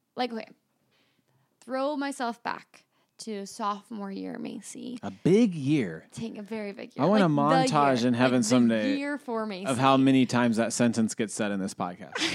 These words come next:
Speaker 1: <laughs>
Speaker 2: My sophomore
Speaker 1: My
Speaker 2: year.
Speaker 1: sophomore year.
Speaker 2: Sophomore year.
Speaker 1: Um, no, I mean, it was, like, the year that I, like, just let myself be myself. Um, and also learned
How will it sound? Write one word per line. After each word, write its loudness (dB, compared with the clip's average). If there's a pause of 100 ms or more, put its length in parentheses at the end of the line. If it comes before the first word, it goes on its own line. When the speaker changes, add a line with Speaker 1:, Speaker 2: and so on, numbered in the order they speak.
(120)
Speaker 1:
<laughs> -14
Speaker 2:
My -8
sophomore 2
Speaker 1:
My 2
Speaker 2:
year. 0
Speaker 1:
sophomore -6
year. -8
Speaker 2:
Sophomore -4
year. -8 (260)
Speaker 1:
Um, -4 (100)
no, 2
I 2
mean, 2
it 2
was, 2
like, -2
the -4
year 0
that 0
I, -2
like, -8
just -10
let -4
myself -6
be -12
myself. -8 (460)
Um, -4
and 2
also -6
learned -10